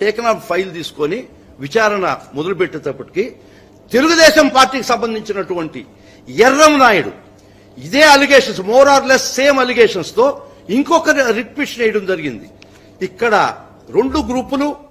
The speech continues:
ఈ గౌరవనీయులైన మహానుభావుడైనటువంటి రాజశేఖర రెడ్డి గారి మీద, జగన్మోహన్ రెడ్డి గారి మీద రెండు శక్తులు, ఒకటి కాంగ్రెస్ పార్టీకి సంబంధించినటువంటి శంకర్ రావు మరియు తెలుగుదేశం పార్టీకి సంబంధించినటువంటి ఎర్రం నాయుడు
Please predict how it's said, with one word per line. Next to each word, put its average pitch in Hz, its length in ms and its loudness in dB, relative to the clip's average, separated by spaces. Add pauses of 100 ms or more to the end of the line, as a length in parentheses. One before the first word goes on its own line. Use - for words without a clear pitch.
(140)
ఈ 220 300 -10 (1000)
గౌరవనీయులైన 247 720 0
మహానుభావుడైనటువంటి 220 920 -2
రాజశేఖర 202 420 -4
రెడ్డి 196 160 -6
గారి 190 160 -4
మీద, 196 240 -4 (1400)
జగన్మోహన్ 262 600 4
రెడ్డి 190 180 0
గారి 151 180 -2
మీద 98 160 -12 (500)
రెండు 233 340 -4
శక్తులు, 127 400 -4 (220)
ఒకటి 190 320 -2 (720)
కాంగ్రెస్ 285 520 2
పార్టీకి 254 420 0
సంబంధించినటువంటి 226 920 -6
శంకర్ 196 500 -2
రావు 196 360 0 (920)
మరియు 277 560 4 (480)
తెలుగుదేశం 302 520 2
పార్టీకి 262 380 0
సంబంధించినటువంటి 208 960 -6
ఎర్రం 220 340 -2
నాయుడు 131 280 -6